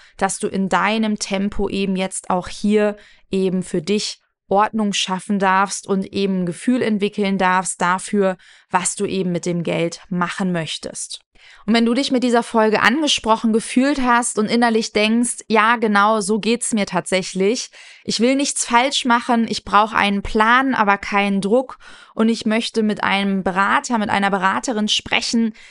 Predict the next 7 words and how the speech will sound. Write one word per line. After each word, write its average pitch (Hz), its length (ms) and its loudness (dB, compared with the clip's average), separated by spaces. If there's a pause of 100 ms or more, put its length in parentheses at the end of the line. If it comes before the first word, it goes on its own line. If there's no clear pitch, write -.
(140)
die 233 120 2
mich 226 220 -2
versteht, 233 800 -2 (360)
die 220 120 2
mir 214 180 0
zuhört", 254 840 0 (320)
und 240 360 2